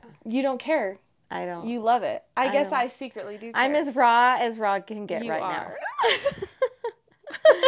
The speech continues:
Speaker 1: Okay.
Speaker 2: Okay.
Speaker 1: Mamacita. I first wanna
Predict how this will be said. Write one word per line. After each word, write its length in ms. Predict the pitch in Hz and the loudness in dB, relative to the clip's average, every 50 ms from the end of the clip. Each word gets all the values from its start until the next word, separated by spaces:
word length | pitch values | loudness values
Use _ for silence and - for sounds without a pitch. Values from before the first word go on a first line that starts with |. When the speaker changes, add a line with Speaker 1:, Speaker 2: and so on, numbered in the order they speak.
| - - - - - 269 | 4 4 2 2 4 2
Speaker 1:
Okay. 260 | 285 269 - - - - - | 2 0 -4 -10 -16 -14 -14
Speaker 2:
Okay. 760 | 226 214 208 226 247 247 - - 254 196 175 170 - - - _ _ - | -12 -10 -8 -8 -8 -8 -6 -8 -8 -8 -8 -10 -12 -16 -20 _ _ -14
Speaker 1:
Mamacita. 720 | 226 214 220 220 220 - - 220 202 - 220 202 202 214 - _ _ _ _ _ _ _ _ _ _ _ _ _ - | -12 -10 -10 -10 -12 -14 -14 -14 -12 -10 -8 -8 -8 -10 -12 _ _ _ _ _ _ _ _ _ _ _ _ _ 0
I 180 | 247 277 349 359 | 2 2 2 2
first 300 | - 427 381 427 427 - | 0 -4 -4 -4 -4 -2
wanna 220 | 508 523 539 - | -2 0 0 0